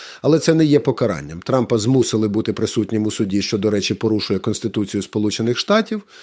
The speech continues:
У нього є право не бути судимим і не бути присутнім, але це було зроблено, щоб заблокувати його участь у політичній боротьбі. Примусити Трампа фізично перебувати на засіданні суду, на що він не був зобов'язаний конституційно,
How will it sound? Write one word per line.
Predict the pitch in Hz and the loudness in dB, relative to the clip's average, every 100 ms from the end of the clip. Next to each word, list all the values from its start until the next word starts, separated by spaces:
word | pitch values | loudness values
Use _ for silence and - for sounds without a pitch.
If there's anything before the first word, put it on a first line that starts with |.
| - - | -20 -6
У | 127 | 0
нього | 135 110 120 | 2 4 4
є | 110 | 2
право | 98 120 104 104 | 2 2 2 0
не | 104 | -2
бути | 98 101 104 | -2 -6 -6
судимим | - 101 104 98 101 - | -4 -2 0 0 -2 -2
і | |
не | 113 | -2
бути | 110 120 147 | 2 2 0
присутнім, | 151 165 233 240 233 214 | -2 -2 0 0 0 0
але | - 113 | -2 -2
це | 110 123 | 0 -2
було | 110 117 | 0 0
зроблено, | 107 151 190 190 175 | 2 2 2 2 2
щоб | 143 131 113 | 0 -2 -4
заблокувати | 113 110 123 123 117 127 110 98 - | -6 -2 0 0 0 0 0 -2 -4
його | 101 107 117 117 | -2 0 0 0
участь | 175 180 175 - - - - - | 0 2 -2 -2 -16 -20 -20 -20
у | - | -10
політичній | 120 127 120 151 147 143 127 | -2 2 2 2 0 -2 -2
боротьбі. | 117 117 98 85 71 - _ _ _ _ _ | 0 0 -2 -8 -12 -14 _ _ _ _ _
Примусити | 117 127 139 135 123 120 | 0 2 2 0 -2 0
Трампа | 127 113 107 98 | 0 0 -2 -4
фізично | 123 110 110 - 110 | -4 0 0 0 -6
перебувати | 110 104 104 110 101 98 | -4 -4 -2 -2 -2 -2
на | 104 107 | -4 -2
засіданні | 110 127 120 120 131 | -4 -2 0 0 0
суду, | - 202 196 208 - - - - | 0 -2 0 -2 -4 -20 -20 -4
на | 117 | -4
що | - 123 | 2 2
він | 120 117 | 4 2
не | 123 | 2
був | 117 120 | 2 0
зобов'язаний | 98 101 117 113 98 101 101 95 | 2 0 2 2 2 -2 -4 -4
конституційно, | 104 - 123 127 - 190 202 208 | -6 -6 -4 -4 0 0 2 0